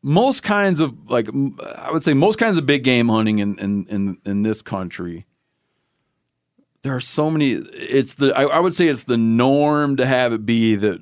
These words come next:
someone lays eyes on most animals. Like, someone sees most animals. Like, in heavily hunted deer areas, someone sees every deer,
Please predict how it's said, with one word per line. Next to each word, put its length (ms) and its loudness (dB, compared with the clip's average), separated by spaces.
someone 460 0
lays 360 0
eyes 380 -2
on 320 -6
most 300 -6
animals. 580 -16
Like, 160 -8
someone 840 2
sees 720 -4
most 360 -4
animals. 500 -18
Like, 180 0
in 80 -2
heavily 340 2
hunted 320 0
deer 260 2
areas, 460 0
someone 500 0
sees 360 -2
every 240 -4
deer, 220 -14